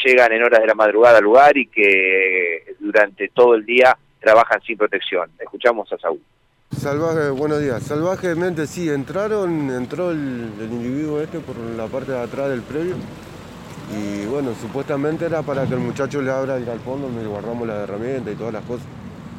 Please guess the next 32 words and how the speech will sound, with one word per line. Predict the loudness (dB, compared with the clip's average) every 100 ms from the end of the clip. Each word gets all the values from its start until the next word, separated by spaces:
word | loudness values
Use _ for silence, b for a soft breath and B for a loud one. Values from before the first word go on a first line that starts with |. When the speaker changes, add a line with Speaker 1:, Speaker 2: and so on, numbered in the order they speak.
| -16 -14 -14 -12
Speaker 2:
Lo | -10
empezó | -10 -6 -6
a |
agredir | -4 -4 -4
con | -4
una | -4 -6
cuchilla, | -8 -8 -8 -6 -4 -4
a |
tirarle | -6 -6 -6
puñaladas | -8 -8 -6 -6 -4 -6
de |
todos | -6 -6 -6
lados | -6 -4 -4 -4
y, | -6 -8 -10
y | -14 -16 -18 -18 -18 -10
bueno, | -6 -4 -6
el | -8 -10 -14 -12
sereno | -10 -6 -6
se | -6 -6
defendió | -6 -6 -6
como | -6 -8
pudo, | -6 -4 -4
digamos, | -4 -4 -6 -8
pero | -8 -8
le, | -8 -8 -10
le | -12 -12
cortó | -12 -10 -8
la | -8
cara | -8 -8 -6 -8
y |
las | -10 -10
manos. | -8 -8